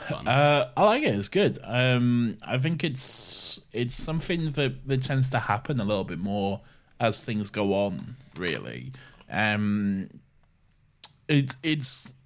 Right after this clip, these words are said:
Speaker 2: it, it's nice 'cause you get to see kind of the, their individual strengths play out as well. Like, obviously they're great as a team, they're a great duo and that sort of stuff, but give, you know,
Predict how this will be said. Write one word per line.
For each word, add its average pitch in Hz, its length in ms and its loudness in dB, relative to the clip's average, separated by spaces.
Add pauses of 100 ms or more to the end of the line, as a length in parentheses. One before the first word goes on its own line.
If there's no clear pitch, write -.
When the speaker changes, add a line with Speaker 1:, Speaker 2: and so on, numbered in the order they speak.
(120)
Speaker 2:
it, 147 240 -2
it's 165 240 -4
nice 175 200 2
'cause 120 180 -2
you 120 60 2
get 127 200 0
to 135 100 -2
see 113 580 -2
kind 110 300 -2
of 101 220 -2
the, 104 240 0 (840)
their 113 180 2
individual 104 560 -2
strengths - 540 -6
play 92 280 -4
out 78 380 -6
as 85 240 -8
well. 87 400 -2
Like, 101 360 0 (640)
obviously 156 340 2
they're 117 120 0
great 117 260 0
as 101 140 -4
a 98 60 -6
team, 123 260 0
they're 92 140 0
a 98 60 -4
great 104 260 -2
duo 95 400 -2
and 87 100 -6
that 90 140 -6
sort - 180 -8
of - 60 -6
stuff, - 320 -10
but 101 220 -4
give, 110 240 -2
you 113 80 0
know, 98 280 0